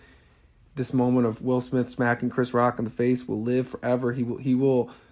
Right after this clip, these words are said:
forever. This will be a tainted thing on his life. It, it sucks. I don't, I don't want this for this man. I mean, I, I loved his movies, man. I loved his movies. Just goes to show Hollywood ain't, ain't what it looks like.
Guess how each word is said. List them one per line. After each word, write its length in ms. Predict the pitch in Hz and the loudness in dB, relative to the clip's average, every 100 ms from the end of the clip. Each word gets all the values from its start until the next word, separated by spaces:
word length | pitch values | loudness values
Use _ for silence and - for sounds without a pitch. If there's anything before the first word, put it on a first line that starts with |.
| _ _ | _ _
forever. 640 | - - 139 160 147 127 | -12 2 8 8 8 2
This 200 | 113 120 | 0 -2
will 80 | 135 | -2
be 480 | 123 123 120 117 113 - _ - | 2 4 4 2 -4 -12 _ -14
a 60 | |
tainted 600 | - - 147 147 147 135 | -10 2 2 4 2 2
thing 460 | - 135 135 135 123 | 2 4 4 2 -2
on 220 | 117 110 | -2 -4
his 200 | 117 117 | -6 -4
life. 460 | 113 120 131 131 - | 2 4 4 0 -8
It, 140 | 107 | -10
it 120 | - | -10
sucks. 580 | - 139 - - - - - | -4 -2 -2 -6 -18 -14 0
I 120 | 151 | 6
don't, 200 | 220 - | 6 6
I 80 | 160 | 4
don't 160 | 202 | 4
want 220 | 160 208 | 6 4
this 140 | 214 - | 2 -4
for 100 | 127 | -6
this 160 | 123 | -4
man. 240 | 113 113 110 | -4 -2 -2
I 60 | |
mean, 120 | 117 117 | -2 -2
I, 260 | 113 120 | -2 -2
I 60 | 123 - - - _ - | -4 -6 -20 -20 _ -10
loved 220 | 107 131 | -2 -2
his 100 | 156 | 0
movies, 340 | 147 175 202 147 | 2 2 2 2
man. 280 | 151 160 151 | 2 2 2
I 20 | |
loved 240 | 139 151 | 2 0
his 140 | 156 151 | 0 0
movies. 440 | 165 185 185 - _ - _ - _ _ | 0 -2 -4 -8 _ -20 _ -20 _ _
Just 100 | - | -4
goes 160 | 120 113 | -2 -2
to 60 | |
show 180 | - 117 | -2 0
Hollywood 460 | 127 127 131 131 127 | 2 2 2 2 0
ain't, 200 | 127 127 | -2 -2
ain't 240 | 131 131 | -4 -2
what 120 | 127 | -2
it 40 | 113 | 0
looks 280 | 151 156 | 0 0
like. 340 | 165 170 170 | -4 -2 -4